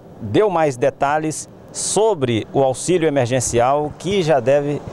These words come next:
começar a ser pago no mês de abril. E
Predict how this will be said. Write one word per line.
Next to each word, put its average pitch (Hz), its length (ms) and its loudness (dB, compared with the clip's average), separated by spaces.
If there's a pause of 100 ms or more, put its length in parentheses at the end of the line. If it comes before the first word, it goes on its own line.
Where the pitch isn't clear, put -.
(180)
começar 135 360 -2
a 127 40 -4
ser 139 260 -2
pago 135 440 -2 (400)
no 170 140 0
mês 135 360 0
de 143 140 2
abril. 120 500 0 (840)
E 131 340 2